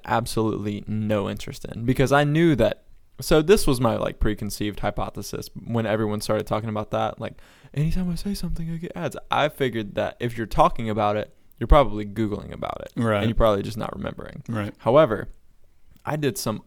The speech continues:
Speaker 1: off the wall, just, I don't, talking about, like, drywall or something, just something weird, um, be-, that I had no interest in, and I, and I made sure that I did not put it in any search engine. I didn't type the word in my phone and text messages,
Speaker 2: Mm-hmm.
Speaker 1: nothing,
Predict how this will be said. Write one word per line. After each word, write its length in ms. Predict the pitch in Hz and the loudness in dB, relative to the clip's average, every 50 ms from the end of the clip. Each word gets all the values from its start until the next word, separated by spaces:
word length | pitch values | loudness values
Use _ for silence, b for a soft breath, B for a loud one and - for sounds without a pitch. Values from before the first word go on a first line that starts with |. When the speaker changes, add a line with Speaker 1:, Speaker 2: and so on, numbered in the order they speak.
| _ | _
Speaker 1:
off 300 | - 123 127 123 - - | -2 -2 2 4 4 4
the 100 | - 120 | 4 2
wall, 500 | 110 107 110 107 110 - - - - - b b b b b b b b b - | -2 -2 -2 -2 -2 -2 -2 -4 -6 -6 b b b b b b b b b -4
just, 220 | - 120 117 - - - | -4 -4 -4 -4 -6 -4
I 80 | 147 | -4
don't, 200 | 151 143 - 120 | -4 -4 -6 -6
talking 240 | - - 175 180 147 | -4 -4 -2 -2 -2
about, 160 | 127 120 95 69 | -2 -2 -2 -4
like, 120 | 76 - 110 | -6 -8 -10
drywall 760 | - 113 113 110 113 113 123 123 110 104 - - - - 131 - - | -8 -6 -4 -2 0 2 2 2 2 0 -2 -2 -4 -6 -8 -8 -2
or 140 | 117 117 | -2 -2
something, 540 | 113 - - - - - - - - - 117 120 | 0 0 -4 -4 -4 -8 -12 -14 -12 -12 -8 -8
just 180 | 123 123 - | -6 -6 -4
something 380 | - 190 185 180 - 135 110 - | -2 -2 -2 0 -2 -4 -4 -4
weird, 420 | 101 - 104 - - - - 113 - b b b b b b b b | -6 -6 -8 -6 -8 -10 -10 -8 -10 b b b b b b b b
um, 340 | - 110 110 107 104 104 101 | -4 -2 0 0 -2 -4 -4
be-, 140 | 101 117 - | -6 -8 -6
that 180 | 104 113 113 107 | 0 0 0 0
I 60 | 110 | 0
had 160 | 117 113 107 | -2 -2 0
no 180 | 113 127 131 131 | 0 0 0 0
interest 300 | 127 - - 117 - - | -2 -4 -6 -6 -4 -4
in, 160 | 113 110 - | -4 -4 -4
and 180 | - 101 107 | -6 -6 -4
I, 160 | 107 107 101 - - - | -4 -4 -4 -8 -10 -8
and 160 | 117 113 110 | -8 -6 -6
I 80 | 107 104 | -6 -6
made 420 | 107 107 113 117 120 127 135 127 | -6 -4 -2 0 0 0 0 -2
sure 240 | - - 131 120 113 | -2 0 0 0 0
that 200 | 104 104 104 107 | 0 -2 -2 -2
I 120 | 104 101 | -2 -4
did 200 | 110 98 110 107 104 | -4 -4 -4 -4 -2
not 180 | 110 - - | -4 -2 2
put 120 | - - 110 | 4 4 4
it 120 | 107 - | 2 -2
in 160 | - 107 107 | -4 -8 -8
any 240 | - - 113 123 135 | -6 -6 -4 -2 -2
search 320 | 143 - - 131 127 127 - | -2 0 -2 -2 -2 -2 -2
engine. 340 | 120 120 110 120 120 117 | -4 -2 -2 -2 -2 -2
I 100 | - - - | -4 -4 -6
didn't 260 | 110 101 - 104 - | -6 -6 -8 -4 -4
type 260 | - - 113 113 - | 0 0 0 0 0
the 80 | - 120 | -2 -2
word 220 | 117 117 113 113 | 0 0 0 2
in 60 | 113 | 0
my 100 | 113 110 | 0 -2
phone 260 | 110 - - 110 110 110 | -4 -2 -2 -2 -2 -2
and 100 | 107 107 | -2 -2
text 280 | - 110 107 - - | -2 -4 -4 -4 -6
messages, 500 | 113 101 110 - 110 104 101 107 107 104 | -8 -8 -6 -8 -8 -6 -6 -6 -6 -4
Speaker 2:
Mm-hmm. 260 | - 127 110 107 101 | -2 -2 0 0 0
Speaker 1:
nothing, 300 | 101 104 - - - - | -2 -2 -6 -6 -10 -12